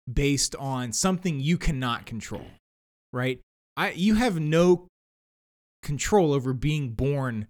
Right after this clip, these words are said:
black, right? You have no control over being born gay, right? Th-, those are, or I know that gay is not, but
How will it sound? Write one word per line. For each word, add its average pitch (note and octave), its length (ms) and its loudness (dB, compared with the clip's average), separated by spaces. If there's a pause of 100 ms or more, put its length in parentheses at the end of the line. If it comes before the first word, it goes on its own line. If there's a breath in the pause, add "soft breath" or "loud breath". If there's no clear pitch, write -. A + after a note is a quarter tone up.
(220)
black, A#2 600 -4 (200)
right? A#2+ 260 -4 (260)
You E3 120 2
have F3 120 2
no F3+ 180 4
control E3+ 500 2
over C3+ 240 0
being C3+ 360 -2
born A#2+ 420 -4
gay, G#2 420 -4 (400)
right? C#3 240 -2 (280)
Th-, F3+ 280 4
those F#3 360 6
are, E3+ 240 0 (340)
or D3 340 0
I C#3+ 80 -4
know D3+ 180 0
that B2+ 200 -4
gay A#2+ 440 -4 (160)
is A2 180 -8
not, A2+ 520 -6 (200)
but C3 160 -4